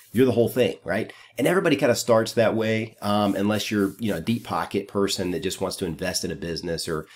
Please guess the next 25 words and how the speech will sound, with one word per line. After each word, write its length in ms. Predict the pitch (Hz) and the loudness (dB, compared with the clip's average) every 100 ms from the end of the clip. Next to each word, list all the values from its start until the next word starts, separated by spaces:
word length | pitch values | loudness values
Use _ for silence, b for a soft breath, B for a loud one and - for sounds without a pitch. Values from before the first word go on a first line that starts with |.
| B | B
start 220 | - 117 98 | -2 -2 0
hiring 340 | 104 98 95 | 2 2 2
people. 420 | - 98 92 90 B B B B | -2 -2 -2 -4 B B B B
Uh, 240 | 95 98 - | 0 0 0
but 440 | 165 170 123 120 - _ _ _ _ _ _ - | 4 8 8 6 0 _ _ _ _ _ _ -4
when 120 | 131 | 2
you 60 | 123 | 2
first 240 | 143 147 | 2 2
get 140 | 127 101 | 2 2
started, 260 | 127 120 | 4 4
this 160 | 113 117 | 4 0
is 80 | 95 | -2
just 220 | 110 98 | -2 2
gonna 160 | 101 | 2
be 100 | 95 | 4
the 120 | 101 98 | 4 4
way 120 | 92 | 4
it 60 | 95 | 4
is, 260 | 92 - | 0 -2
right? 280 | 73 78 82 | -6 -6 -6
You 100 | 95 | -6
gotta 260 | 85 95 98 | -2 -2 0
just, 320 | 95 - - | 0 -2 -2
you 120 | 110 | -4
know, 220 | 90 82 | -4 -6